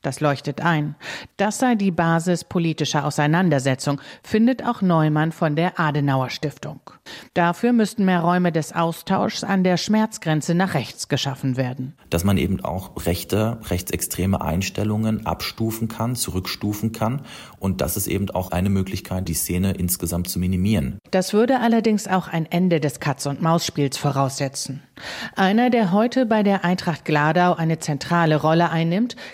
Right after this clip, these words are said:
Speaker 1: kam zweitausendsechzehn aus einem Verein, der bereits vom Spielbetrieb in Sachsen-Anhalt ausgeschlossen wurde.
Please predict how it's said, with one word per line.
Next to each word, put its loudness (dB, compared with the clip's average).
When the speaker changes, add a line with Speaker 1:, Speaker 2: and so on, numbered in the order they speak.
Speaker 1:
kam -4
zweitausendsechzehn 0
aus 0
einem 0
Verein, 2
der 2
bereits 0
vom 0
Spielbetrieb 2
in 0
Sachsen-Anhalt 0
ausgeschlossen 0
wurde. -4